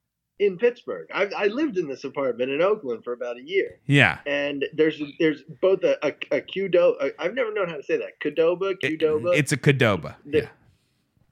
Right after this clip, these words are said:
Speaker 1: there's a Qdoba
Speaker 2: Qdoba,
Speaker 1: with
Speaker 2: yeah.
Speaker 1: a Chipotle behind it.
Speaker 2: That doesn't make any
Speaker 1: This is
Speaker 2: sense.
Speaker 1: like
Speaker 2: That, that's like the center
Speaker 1: I,
Speaker 2: of the
Speaker 1: look,
Speaker 2: universe.
Speaker 1: And, and in front of it is a Penn sub, um,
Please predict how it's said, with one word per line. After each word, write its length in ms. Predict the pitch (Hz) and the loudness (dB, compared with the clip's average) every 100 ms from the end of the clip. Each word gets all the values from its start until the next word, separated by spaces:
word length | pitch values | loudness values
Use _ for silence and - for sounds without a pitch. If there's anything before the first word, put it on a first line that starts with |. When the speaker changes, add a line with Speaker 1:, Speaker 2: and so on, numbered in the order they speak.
| _ _ | _ _
Speaker 1:
there's 140 | 139 131 | -6 -6
a 60 | |
Qdoba 720 | 147 147 156 190 147 117 110 - | -4 -2 2 2 2 -2 -8 -2
Speaker 2:
Qdoba, 400 | 151 131 92 76 | 0 2 0 2
Speaker 1:
with 280 | 147 143 - | 0 0 -2
Speaker 2:
yeah. 80 | 123 | -8
Speaker 1:
a 20 | |
Chipotle 760 | 120 127 - 190 226 156 151 135 | -6 -8 -2 2 2 2 0 0
behind 520 | - - 165 160 107 | -4 -10 -12 -12 -12
it. 140 | 85 _ _ | -16 _ _
Speaker 2:
That 160 | 143 143 | 4 6
doesn't 240 | 170 143 | 6 4
make 160 | 143 120 | 4 4
any 140 | 120 | 2
Speaker 1:
This 80 | 104 | 2
is 40 | - | 0
Speaker 2:
sense. 320 | 87 151 - | 0 -2 -2
Speaker 1:
like 260 | 151 139 - _ _ _ _ _ _ _ _ 127 | 0 0 -4 _ _ _ _ _ _ _ _ 4
Speaker 2:
That, 220 | 165 - | 6 6
that's 280 | 131 156 - | 4 4 6
like 160 | 185 - | 4 4
the 100 | 160 | 2
center 500 | - 175 175 180 147 | 6 4 8 8 8
Speaker 1:
I, 40 | |
Speaker 2:
of 120 | 143 | 6
the 80 | 131 | 6
Speaker 1:
look, 80 | 139 | 6
Speaker 2:
universe. 600 | 175 151 98 - - - _ _ _ _ _ _ _ _ _ _ _ _ - | 6 6 4 -4 -10 -12 _ _ _ _ _ _ _ _ _ _ _ _ -6
Speaker 1:
And, 200 | 135 143 | -4 -2
and 160 | 147 139 | -2 -2
in 120 | 135 | -2
front 220 | - 214 | 0 2
of 100 | 170 | 4
it 60 | 147 | 2
is 120 | 123 | 0
a 60 | 127 | -6
Penn 300 | 131 139 123 | -6 -6 -6
sub, 340 | - 156 92 _ _ _ _ _ | -4 -6 -6 _ _ _ _ _
um, 520 | 117 104 101 95 95 | -10 -8 -8 -10 -12